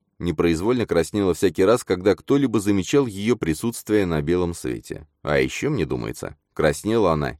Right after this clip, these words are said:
и за весь белый свет. Позвольте поделиться догадкой.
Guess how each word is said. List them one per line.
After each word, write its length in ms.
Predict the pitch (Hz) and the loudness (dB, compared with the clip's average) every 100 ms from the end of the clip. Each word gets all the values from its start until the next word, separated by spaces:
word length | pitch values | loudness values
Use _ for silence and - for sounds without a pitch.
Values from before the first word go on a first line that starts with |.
| _ | _
и 120 | 87 | -6
за 220 | 78 76 | -2 -2
весь 420 | 65 76 104 - - | -2 -2 -4 -6 -16
белый 360 | 65 67 58 - | -4 -4 -2 -6
свет. 420 | - 52 - - _ _ _ _ _ _ | -8 -10 -12 -20 _ _ _ _ _ _
Позвольте 420 | - 80 120 170 - | 0 2 2 -2 -2
поделиться 440 | 80 80 101 - | -2 -2 -2 0
догадкой. 640 | 85 80 65 - - - | 0 0 -4 -6 -14 -16